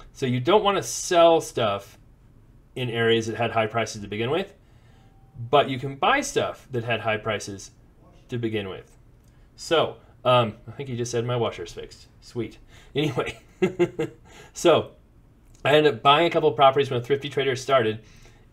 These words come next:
in Main Street and in West End for, like, forty thousand upics when these were selling for hundreds of thousands of upics before. So hopefully that helps my relative value score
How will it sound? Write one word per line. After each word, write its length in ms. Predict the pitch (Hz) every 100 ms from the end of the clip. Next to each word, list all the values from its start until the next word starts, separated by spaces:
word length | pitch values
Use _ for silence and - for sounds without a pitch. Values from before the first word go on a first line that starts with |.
| -
in 280 | 151 165 151
Main 220 | 139 131
Street 320 | - 135 123
and 100 | 123
in 160 | 120 120
West 300 | 127 131 -
End 300 | 120 113 110 - - _
for, 120 | -
like, 300 | 120 110 - - - - _
forty 400 | _ - 143 139
thousand 340 | 135 123 117 110
upics 440 | 113 113 107 - - - -
when 160 | 123
these 180 | 127 120
were 80 | 123
selling 380 | - 127 120 117
for 300 | 117 107 -
hundreds 520 | - - 165 147 120
of 120 | 123
thousands 400 | 123 117 113 117
of 80 | 107
upics 360 | 107 104 104 -
before. 380 | - - 85 - - - -
So 160 | -
hopefully 360 | 113 185 196 160
that 140 | 135
helps 260 | 127 127 113
my 260 | 123 113 107 - - - -
relative 680 | 110 127 123 120 123 113 101 - _ - -
value 420 | 107 110 107 107
score 460 | 104 - 107 101 98